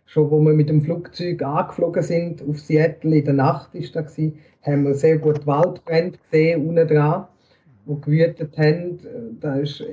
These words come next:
Süden Kanada und, ähm, halt wirklich, es hat überall Tafeln und alles und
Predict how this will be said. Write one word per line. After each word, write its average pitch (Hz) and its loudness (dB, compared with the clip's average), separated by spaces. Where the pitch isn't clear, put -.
Süden 156 -6
Kanada 156 -2
und, 147 0
ähm, 139 0
halt 151 0
wirklich, - -4
es 147 -2
hat 147 -2
überall 147 0
Tafeln 175 2
und 170 0
alles 160 2
und 143 -2